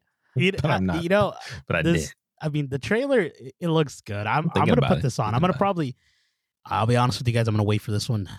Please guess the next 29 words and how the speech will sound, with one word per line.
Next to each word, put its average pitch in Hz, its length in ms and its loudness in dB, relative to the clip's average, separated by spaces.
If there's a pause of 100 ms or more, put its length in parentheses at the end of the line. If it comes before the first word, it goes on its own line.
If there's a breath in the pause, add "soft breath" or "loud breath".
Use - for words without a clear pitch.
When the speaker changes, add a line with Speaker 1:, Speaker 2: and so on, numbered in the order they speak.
Speaker 1:
streaming, 107 960 -4 (100)
honestly. 95 460 -6
I'm, 95 160 -4
I'm 104 100 -2
gonna 117 120 2
put 143 160 0
this 139 160 2
on, 160 180 2
on 123 160 2
the 113 60 -2
T 127 260 0
V. 101 240 0
I 98 100 -2
don't 131 120 0
know 156 60 4
if 156 100 -4
I 165 60 0
would 131 120 -4
go 123 160 2
out 120 120 2
of 117 60 -2
my 113 100 2
way 110 120 2
to 107 100 -2
go 104 120 -2
see - 180 -8
this 101 160 -8
in 104 120 -16
theaters. 131 440 0